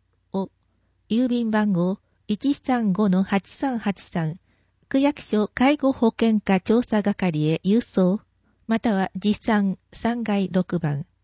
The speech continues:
電話、三六四七九四九七。ファックス、三六四七九四六六。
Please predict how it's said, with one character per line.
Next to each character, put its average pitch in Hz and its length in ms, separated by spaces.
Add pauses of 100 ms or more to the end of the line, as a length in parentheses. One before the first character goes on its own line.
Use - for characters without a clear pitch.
(600)
電 196 200
話、 180 220 (420)
三 294 320
六 285 300
四 233 260
七 196 340 (220)
九 285 220
四 226 320
九 196 300
七。 165 320 (720)
フ - 40
ァ 233 80
ッ - 40
ク - 120
ス、 - 300 (340)
三 285 300
六 277 280
四 220 280
七 180 320 (340)
九 277 220
四 214 320
六 175 280
六。 160 360